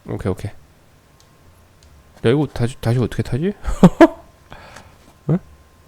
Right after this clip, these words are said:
점프! 그렇지. 오케이, 오케이, 오케이. 자, 여기서 이렇게 타고, 여기서는,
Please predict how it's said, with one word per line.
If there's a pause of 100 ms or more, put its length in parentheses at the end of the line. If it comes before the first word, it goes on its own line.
(2500)
점프! (460)
그렇지. (1000)
오케이,
오케이,
오케이. (1300)
자,
여기서
이렇게
타고, (800)
여기서는,